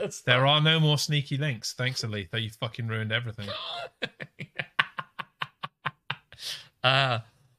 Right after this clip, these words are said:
Speaker 1: oh, man. That's good. That's
Speaker 2: Thank
Speaker 1: good.
Speaker 2: you.
Speaker 1: That's a callback. <laughs> Um, anyway, I was hooking up with my sneaky link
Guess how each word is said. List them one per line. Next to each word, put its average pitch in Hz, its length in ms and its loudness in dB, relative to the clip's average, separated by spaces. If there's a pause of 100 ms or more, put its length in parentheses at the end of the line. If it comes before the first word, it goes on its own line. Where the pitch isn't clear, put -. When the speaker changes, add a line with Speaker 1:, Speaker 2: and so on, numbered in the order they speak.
(140)
Speaker 1:
oh, 143 340 4
man. 135 420 0 (120)
That's 127 180 -8
good. 110 280 -8 (420)
That's 117 140 -6
Speaker 2:
Thank 123 140 -6
Speaker 1:
good. 110 100 -6
Speaker 2:
you. 98 100 -10 (340)
Speaker 1:
That's - 140 -12
a 131 40 -12
callback. 101 420 -8 (260)
<laughs> 127 80 -2 (640)
Um, 120 500 0 (1500)
anyway, 113 560 0 (760)
I 185 40 6
was 185 120 4
hooking 277 200 6
up 220 100 2
with 196 80 -2
my 196 100 4
sneaky 196 400 0
link 147 300 0